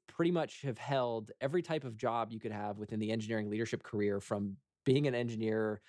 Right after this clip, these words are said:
to principal engineer, chief of staff, and to now co-founding your own company, like, everywhere in between, you two have kind of done it." And so I think especially with this particular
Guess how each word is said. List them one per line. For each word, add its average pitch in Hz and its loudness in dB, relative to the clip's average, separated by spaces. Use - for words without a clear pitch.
to 131 2
principal 156 2
engineer, 117 0
chief 139 0
of 120 0
staff, 117 0
and 110 -4
to 107 -2
now 107 -2
co-founding 120 0
your 110 0
own 107 -2
company, 160 0
like, 107 0
everywhere 180 4
in 151 -4
between, 135 0
you 113 -4
two 135 0
have 113 -2
kind 131 -2
of 101 -4
done 156 0
it." 107 -6
And 127 4
so 127 2
I 139 -6
think 147 -2
especially 170 0
with 120 0
this 185 0
particular 127 -2